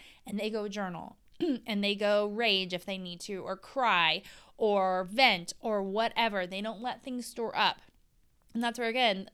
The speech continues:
you know, my previous lesson of energy is money. They don't let that shit bring down their energy, and they move through that. And <clears throat> I've always been a big proponent of feeling the feelings,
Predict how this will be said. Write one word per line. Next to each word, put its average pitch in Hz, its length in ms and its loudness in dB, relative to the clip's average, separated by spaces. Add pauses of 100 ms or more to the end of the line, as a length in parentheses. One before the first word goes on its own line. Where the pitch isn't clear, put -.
(120)
you 214 100 -8
know, 202 80 -4
my 185 200 -2
previous 233 380 -4
lesson 190 220 -6
of 180 160 -6
energy 196 360 -4
is 185 140 -6
money. 196 360 -4 (260)
They 220 140 2
don't 269 180 -4
let 247 180 -2
that 240 160 -2
shit - 380 -4
bring 202 220 -6
down 180 180 -2
their 175 180 -8
energy, 180 540 -12 (300)
and 185 180 -8
they 190 340 -4
move 185 520 -6
through 185 200 -8
that. - 280 -8 (400)
And 180 400 -4 (240)
<clears throat> 302 160 -4
I've 220 160 0
always 220 240 0
been 233 340 -2
a 214 80 -6
big 202 260 -2
proponent 214 420 -6
of 185 80 -8
feeling 190 280 -10
the 185 60 -12
feelings, 285 720 -6